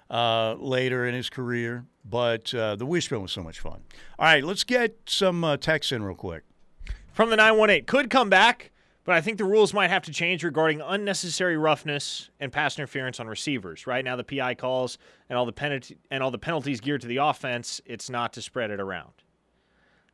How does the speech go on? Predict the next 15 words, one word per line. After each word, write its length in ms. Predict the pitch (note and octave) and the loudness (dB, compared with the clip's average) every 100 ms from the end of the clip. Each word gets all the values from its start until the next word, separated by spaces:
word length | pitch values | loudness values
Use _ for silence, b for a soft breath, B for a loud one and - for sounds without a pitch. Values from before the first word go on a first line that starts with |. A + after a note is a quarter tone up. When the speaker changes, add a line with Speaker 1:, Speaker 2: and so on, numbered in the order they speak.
| _ | _
Speaker 2:
Uh, 200 | G2+ G2+ | -4 -4
Patrick 400 | - C3+ C#3 C#3 | -2 -2 -2 -6
says 200 | - B2 | -6 -6
Nebraska, 440 | A#2 B2 C3 - | -2 -2 -2 -4
when 120 | C3+ A#2 | -8 -6
Scott 260 | C#3 A#2 | -4 -4
Frost 320 | - C3 B2 | -4 -2 -2
ran 140 | C3+ B2 | -4 -4
the 100 | A#2+ | -2
option 260 | A#2 - | -2 -4
for 60 | G#2+ | -10
the 80 | G#2+ | -8
shotgun, 480 | - A2+ A2+ A#2+ A2 | -4 -2 -2 -6 -8
was 160 | G2 | -10
unbelievable. 1040 | G#2+ A2 F#2 E2+ A2 C3+ B2 A#2 A#2 A2 | -10 -10 -10 -8 -4 -4 -4 -2 -2 -4